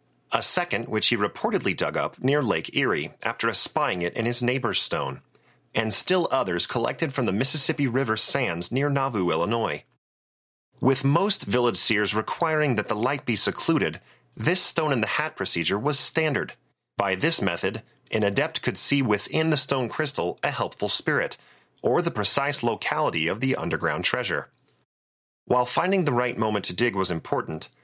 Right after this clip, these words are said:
the need to circumvent the treasure's guardian was crucial. Like its old world antecedents, the American treasure keeper might be demonic or divine.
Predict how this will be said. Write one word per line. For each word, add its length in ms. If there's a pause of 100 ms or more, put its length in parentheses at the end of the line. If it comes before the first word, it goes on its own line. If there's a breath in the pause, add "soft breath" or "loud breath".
(240 soft breath)
the 180
need 340
to 80
circumvent 600
the 120
treasure's 500
guardian 520
was 180
crucial. 540 (800 soft breath)
Like 240
its 200
old 280
world 380
antecedents, 840 (280 loud breath)
the 120
American 480
treasure 380
keeper 480
might 300
be 100
demonic 580
or 180
divine. 500